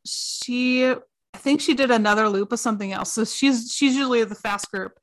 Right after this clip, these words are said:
but she came up on me when I was trying again and made the suggestion of, "Once I get my front wheel through," which I usually do, and then I stop. So I'm really there. Like, I'm lined up, good to go. She's like, "Right,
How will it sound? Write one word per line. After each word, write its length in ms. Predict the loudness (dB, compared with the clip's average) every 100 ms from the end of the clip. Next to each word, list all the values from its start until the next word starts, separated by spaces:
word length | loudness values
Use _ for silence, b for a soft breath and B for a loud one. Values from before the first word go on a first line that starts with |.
| b b _
but 140 | -4
she 160 | 0 2
came 240 | 4 6
up 240 | 4 2 0
on 140 | 2 2
me 120 | 0
when 120 | -2
I 100 | -4
was 120 | -6 -2
trying 340 | 0 2 0
again 400 | -4 -4 -4 -8 -12 _ b b b b _
and 200 | 0 2
made 220 | 2 2
the 80 | 0
suggestion 600 | 0 0 2 0 0 -4
of, 140 | -4 -6 -14 _
"Once 440 | -8 0 4 4 4
I 100 | 2
get 140 | 2
my 140 | 2
front 300 | 2 2 2
wheel 240 | 2 0 -2
through," 360 | -2 2 2 2
which 160 | -2
I 60 | -2
usually 420 | 0 0 0 0
do, 240 | 0 0 -2
and 160 | -4
then 100 | -6
I 80 | -6
stop. 340 | -4 -4 -4 -6
So 160 | -2 2
I'm 240 | 2 2
really 280 | 2 2 2
there. 320 | -2 -4 -6
Like, 140 | -10 -6
I'm 160 | -4
lined 240 | 0 0 0
up, 180 | -2 -4
good 140 | -8
to 60 | -4
go. 160 | -4
She's 200 | -4 -6
like, 140 | -8 -8
"Right, 400 | 0 4 4 2